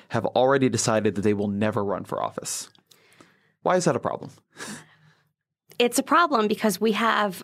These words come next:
Speaker 2: more than five hundred thousand elected positions in this country. And so a lot of the time we think about the presidency, we think about Congress, we might think about governors, but we don't realize that at the state and local levels,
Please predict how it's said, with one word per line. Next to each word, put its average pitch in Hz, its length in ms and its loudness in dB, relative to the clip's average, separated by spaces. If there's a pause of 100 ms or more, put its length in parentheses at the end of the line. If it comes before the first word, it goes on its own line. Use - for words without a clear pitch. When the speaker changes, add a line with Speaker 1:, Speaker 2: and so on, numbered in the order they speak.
Speaker 2:
more 208 200 4
than 190 140 2
five 180 380 0
hundred 180 340 0
thousand 160 560 -2
elected 160 480 -2
positions 151 540 -2
in 151 80 -4
this 151 120 -6
country. - 540 -8 (460)
And 226 180 0
so 226 220 2
a - 20 2
lot 247 220 2
of 220 80 -6
the 233 80 -2
time 185 240 0
we 185 80 0
think 185 200 -2
about 170 280 -2
the - 80 -14
presidency, 233 560 0
we 180 100 0
think 175 180 -2
about 156 220 -2
Congress, 214 560 0
we 202 80 -4
might 185 160 -2
think 175 160 -4
about 165 220 -4
governors, 190 520 0 (220)
but 214 140 2
we 226 80 4
don't 247 180 2
realize 214 400 2
that 180 100 -2
at 175 80 -4
the 180 60 -4
state 196 380 0
and 190 100 0
local 180 320 -2
levels, 180 480 0